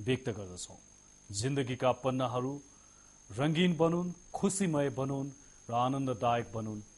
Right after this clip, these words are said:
प्रगति उन्मुख बनुन्। माता भवानीसँग यही प्रार्थना छ।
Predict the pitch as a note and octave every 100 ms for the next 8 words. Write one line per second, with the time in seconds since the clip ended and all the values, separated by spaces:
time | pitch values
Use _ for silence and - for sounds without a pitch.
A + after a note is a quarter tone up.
0 | - C3+ C#3 C3+ B2+ A#2+ A#2+ - - A2
1 | G#2+ G#2 - - - - B2 B2+ B2+ G2+
2 | A2+ A2+ A2 - G#2 G2 F#2+ - - -
3 | A2+ A#2 - A2 F2+ - - E2